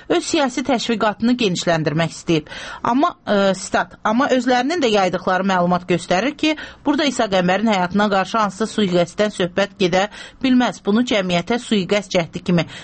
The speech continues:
təqdim etmək də düzgün deyil. Əslində hadisə necə olub, nələr baş verib, bu Daxili İşlər Nazirliyinin araşdırmasından sonra bəlli olacaq." Xəttə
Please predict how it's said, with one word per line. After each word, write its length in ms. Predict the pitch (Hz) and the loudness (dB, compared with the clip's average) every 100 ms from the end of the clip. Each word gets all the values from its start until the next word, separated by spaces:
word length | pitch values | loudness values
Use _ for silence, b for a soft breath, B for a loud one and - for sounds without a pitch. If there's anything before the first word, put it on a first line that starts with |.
| B | B
təqdim 340 | - 202 190 190 | -2 0 0 0
etmək 300 | 180 220 220 | 0 -4 -2
də 180 | 254 | -2
düzgün 380 | 247 175 - 220 | -2 -4 0 2
deyil. 240 | 220 196 147 | 2 0 0
Əslində 400 | 165 - 190 202 | -2 0 0 2
hadisə 400 | 190 175 - 190 | 0 -2 0 2
necə 220 | 202 185 | 2 2
olub, 260 | 170 156 | 2 0
nələr 320 | 175 185 190 175 | 0 2 2 0
baş 220 | 160 - | -2 -2
verib, 280 | 160 214 277 B B B - | 0 0 -2 B B B 2
bu 260 | 254 311 | 2 2
Daxili 300 | 202 175 190 | 0 0 -2
İşlər 280 | 214 208 202 | 0 0 2
Nazirliyinin 640 | 185 156 160 165 165 180 202 B B | 0 -2 0 0 2 0 -2 B B
araşdırmasından 1040 | - 196 180 - 170 170 160 175 170 185 214 | -2 -2 -2 0 2 2 0 0 2 2 -2
sonra 540 | - - 208 185 190 185 B B - | -6 0 2 2 0 -2 B B -4
bəlli 280 | 190 165 180 | -2 0 0
olacaq." 640 | 170 175 170 170 226 294 - B B - | 2 2 2 2 0 0 -6 B B -2
Xəttə 380 | 269 254 349 | -2 -2 -4